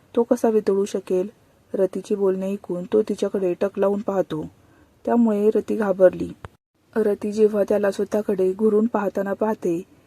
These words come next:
तेव्हा ती मनात म्हणते, "हद्द आहे यांची. मी त्याला बळजबरी केली होती का की प्रे-, का की प्रेसिडेंटजी या आणि माझी वाटी हिसकावून खा, पण आता तो त्याच्या या डोळ्यांनी मलाच घाबरवत आहे. मी विषारी नाही की मी पकोडे खाल्ले तर ते विषारी होतील."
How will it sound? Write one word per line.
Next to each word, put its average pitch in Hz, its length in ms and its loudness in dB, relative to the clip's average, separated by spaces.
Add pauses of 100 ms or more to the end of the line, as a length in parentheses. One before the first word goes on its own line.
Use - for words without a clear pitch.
(340)
तेव्हा 226 260 0
ती 240 60 -2
मनात 202 340 -2
म्हणते, 190 420 -4 (400)
"हद्द 208 280 -2
आहे 220 280 2
यांची. 196 420 -4 (540)
मी 214 160 -4
त्याला 214 180 2
बळजबरी 202 460 0
केली 208 240 -4
होती 190 280 -4 (120)
का 190 100 4
की 190 140 -10
प्रे-, - 400 -8
का 196 220 0 (200)
की 214 80 -4
प्रेसिडेंटजी 196 680 0
या 190 360 0
आणि 208 140 -2
माझी 202 300 -2
वाटी 196 240 2
हिसकावून 196 520 -2
खा, 190 220 -4 (640)
पण 240 120 2
आता 233 280 4
तो 247 60 4
त्याच्या 233 280 4
या 233 80 2
डोळ्यांनी 214 440 2
मलाच 220 340 4
घाबरवत 196 480 2
आहे. 185 240 -2 (680)
मी 233 120 2
विषारी 233 420 0
नाही 214 340 2 (100)
की 220 60 -4
मी 208 120 0
पकोडे 202 400 0
खाल्ले 190 300 -2
तर 202 60 2 (120)
ते 202 60 0
विषारी 202 360 -2
होतील." 185 360 -2